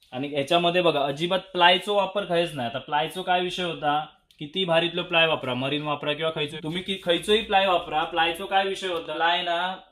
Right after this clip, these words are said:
आपल्याकडे व्हाईट व्हाईट कलरची चिती पकडता. बऱ्याच आपल्या कस्टमरांना माहिती असत, बऱ्याच व्ह्युअरका माहिती असत, ह्या पावसातच होता. मग त्याच्यामुळे आपण ज्यांची घरा बंद असतात, जे मुंबईत असतात, ज्यांची घरा बंद असतात, त्यांच्यासाठी आम्ही ह्यो रिकमेंड करतो. अं, ह्यो पूर्ण अठरा गेजमध्ये असा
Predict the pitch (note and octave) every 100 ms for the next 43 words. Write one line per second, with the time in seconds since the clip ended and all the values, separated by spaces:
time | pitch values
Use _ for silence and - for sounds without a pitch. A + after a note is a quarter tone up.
0 | - C#3 D#3+ E3+ F3 F3 F#3+ F3 D3 E3+
1 | F3 E3+ E3+ E3+ E3+ G3 G3 - G3 D#3+
2 | C#3 B2+ B2+ C#3+ E3 F3 E3 E3 D#3+ -
3 | D#3+ D#3+ E3 D#3+ D3+ D#3+ D#3 D#3 D3+ D#3
4 | D3+ D3+ D#3 D#3 D#3 C#3+ C#3 B2 B2 E3
5 | E3+ E3+ F3 G3+ G#3 D#3 C3 - - _
6 | _ _ _ _ C#3 D3 D#3 E3+ F3+ F#3
7 | F#3 F3+ G3 F3+ E3+ E3+ F3 D3+ E3+ -
8 | E3+ F3 E3 - C#3+ D#3 D#3+ D#3 E3+ D#3+
9 | C#3+ - B2 A2+ - - - - C3 C3
10 | D#3 C#3 D3+ D#3+ E3 D#3+ D#3 D3 D3+ E3
11 | F3 F3 E3+ F3+ F3 E3+ E3+ D#3+ D3+ B2+
12 | - A#2+ F3+ - _ _ _ _ C3 C3
13 | C3 C3 C3 B2+ E3 F3+ F3 F#3 F#3 F3
14 | F#3+ G3 G3 F#3 F#3 F3 C#3+ C3 C3